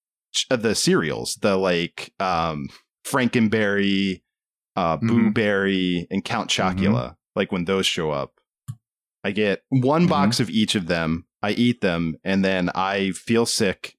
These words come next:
Speaker 1: and then I'm good <laughs> for another year <laughs> until I forget
Speaker 2: Yes. Yes,
Speaker 1: that I
Speaker 2: indeed.
Speaker 1: shouldn't, that I'm too
Speaker 2: Yep,
Speaker 1: old
Speaker 2: you have
Speaker 1: to
Speaker 2: to.
Speaker 1: be eating sugar
Speaker 2: There's,
Speaker 1: cereal.
Speaker 2: there is. Yeah. Oh, totally. Totally. I regret it every single time.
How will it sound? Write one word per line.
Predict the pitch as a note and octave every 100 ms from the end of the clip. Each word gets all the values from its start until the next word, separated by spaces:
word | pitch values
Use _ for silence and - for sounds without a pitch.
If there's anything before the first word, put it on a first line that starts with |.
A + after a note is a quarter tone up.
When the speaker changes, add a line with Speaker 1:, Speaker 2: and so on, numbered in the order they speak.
| -
Speaker 1:
and | G#2
then | A2+
I'm | C3+
good | B2 C#3+ B2+ G2 - - _ - _
<laughs> | _ _ _
for | E3+
another | A#2 B2 A2+ G2+
year | G2 - - - F4+ - _ _ _ _
<laughs> | C4 A3+ D#4 F#3
until | D3 D#3
I | C3
forget | - G#2+ -
Speaker 2:
Yes. | C#3 - - - -
Yes, | G2 F#2+
Speaker 1:
that | C#3+
I |
Speaker 2:
indeed. | F#2
Speaker 1:
shouldn't, | F2+ - C3
that | C3+
I'm | C3 B2+
too | A#2+ - C#3+ C3+
Speaker 2:
Yep, | -
Speaker 1:
old | A#2 A2+
Speaker 2:
you |
have | G2+ G#2 -
Speaker 1:
to |
Speaker 2:
to. | C3+ A#2+
Speaker 1:
be | B2
eating | A#2+ A2
sugar | B2+ C3+ C3
Speaker 2:
There's, | A2+ G2+
Speaker 1:
cereal. | A2+ A2 F#2 F#2
Speaker 2:
there | A2 B2+
is. | A2 C#3 D#3 C3+ A#2 G#2 _ _ _ _ _ _ _ _ _ _ _ _ _ _ _ _ _ _ _ _ _ _ _ _ _ _ _ _ _ _ - _ _ B2+
Yeah. | D3 F3 B2+ -
Oh, | G#3+ E3
totally. | G3+ G#3+ C3 E2
Totally. | - C#3+ G#2 E2+
I | C3
regret | B2+ G#2+ A2+
it | G#2 F#2+
every | G2+ G2
single | F2+ G#2 E2
time. | G2 E2 D#2